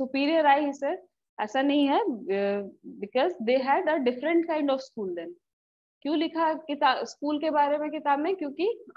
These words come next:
हमारे जैसे schools नहीं थे उनके पास, उस time school थोड़े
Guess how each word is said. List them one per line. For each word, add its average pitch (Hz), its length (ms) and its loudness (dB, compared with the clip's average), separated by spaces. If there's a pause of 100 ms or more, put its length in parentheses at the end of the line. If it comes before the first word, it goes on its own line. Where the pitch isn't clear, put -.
हमारे 240 400 4
जैसे 302 260 0
schools 320 420 -2
नहीं 320 240 2
थे 302 120 -2
उनके 208 220 -4
पास, 170 380 -10 (100)
उस 214 200 -10
time 294 220 2
school 269 340 -2
थोड़े 277 460 4